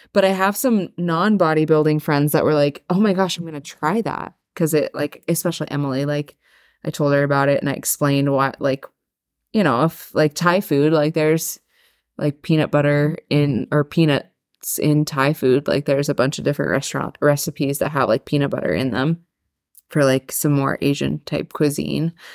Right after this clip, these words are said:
So it's not totally out of the question. Like, it just seems weird to put, like, a glob of peanut butter or nut butter on your food. But yeah, I'd say that's probably the weirdest. <laughs>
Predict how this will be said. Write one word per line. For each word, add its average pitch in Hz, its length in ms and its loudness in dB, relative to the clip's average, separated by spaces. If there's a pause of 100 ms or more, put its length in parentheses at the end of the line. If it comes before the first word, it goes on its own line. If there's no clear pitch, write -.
(160)
So - 140 0
it's 175 80 0
not - 180 2
totally 147 380 -2
out 127 100 -2
of - 60 -2
the 143 40 -2
question. 147 380 -4
Like, 135 240 -6
it - 60 -6
just 147 200 -4
seems 170 400 2
weird 143 320 2
to 139 80 -4
put, 139 340 -2
like, 135 280 -4 (140)
a 151 100 -4
glob - 400 -6
of - 240 -6
peanut - 300 -10
butter - 240 -8
or - 40 -6
nut - 220 -10
butter - 320 -12
on 170 100 -10
your - 160 -14
food. - 420 -16 (880)
But - 220 -20 (540)
yeah, 220 200 -6 (800)
I'd 196 200 -6
say 208 140 0
that's 156 180 0
probably 151 320 -2
the 151 120 -2
weirdest. 147 580 -6
<laughs> - 40 -20